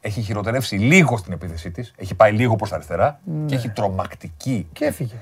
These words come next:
Speaker 2: εξαφανίστηκε.
Speaker 1: τρομακτική,
Speaker 2: Πέταξε, πέταξε ο αετός.
Speaker 1: τρομακτική επιδείνωση,
Speaker 2: Γιατί είναι σακαρταετός είναι εκεί, ναι.
Speaker 1: τρομακτική επιδείνωση
Speaker 2: Ναι.
Speaker 1: στην αμυντική της λειτουργία.
Speaker 2: Ναι, ναι, ναι.
Speaker 1: Τρομακτική.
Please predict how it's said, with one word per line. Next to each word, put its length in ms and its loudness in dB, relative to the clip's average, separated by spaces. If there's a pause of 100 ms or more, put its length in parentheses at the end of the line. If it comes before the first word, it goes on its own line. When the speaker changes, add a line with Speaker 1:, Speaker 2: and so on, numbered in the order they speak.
Speaker 2:
εξαφανίστηκε. 220 -12
Speaker 1:
τρομακτική, 380 2
Speaker 2:
Πέταξε, 520 4
πέταξε 300 8
ο 40 8
αετός. 380 0
Speaker 1:
τρομακτική 720 2
επιδείνωση, 600 0
Speaker 2:
Γιατί 160 2
είναι 100 2
σακαρταετός 520 0
είναι 100 -4
εκεί, 120 -8
ναι. 180 0
Speaker 1:
τρομακτική 720 0
επιδείνωση 640 -4
Speaker 2:
Ναι. 240 0
Speaker 1:
στην 220 -6
αμυντική 400 -4
της 120 -6
λειτουργία. 440 -8
Speaker 2:
Ναι, 80 -6
ναι, 140 -6
ναι. 100 -4
Speaker 1:
Τρομακτική. 840 0